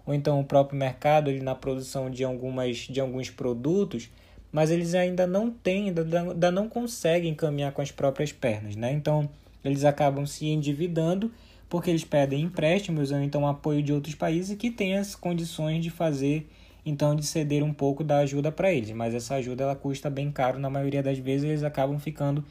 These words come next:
endividados em decorrência disso. Então, dando continuidade aqui na leitura, alguns estudiosos incluem ainda a regionalização que falamos também anteriormente, segundo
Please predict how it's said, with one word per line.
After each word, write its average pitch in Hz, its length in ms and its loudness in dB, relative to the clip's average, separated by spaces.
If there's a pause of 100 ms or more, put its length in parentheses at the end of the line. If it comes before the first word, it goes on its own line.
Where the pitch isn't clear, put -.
(300)
endividados 156 720 2
em 147 100 -2
decorrência 156 560 -2
disso. 110 400 -6 (1040)
Então, 196 580 2
dando 139 320 0
continuidade 135 640 -2
aqui 123 160 -8
na 127 100 -4
leitura, 180 520 0 (840)
alguns 160 380 4
estudiosos 147 720 2
incluem 160 600 2
ainda 139 480 2 (440)
a 135 120 2
regionalização 143 960 2
que 131 60 -10
falamos 131 380 -2
também 127 260 -2
anteriormente, 156 640 2
segundo 185 680 0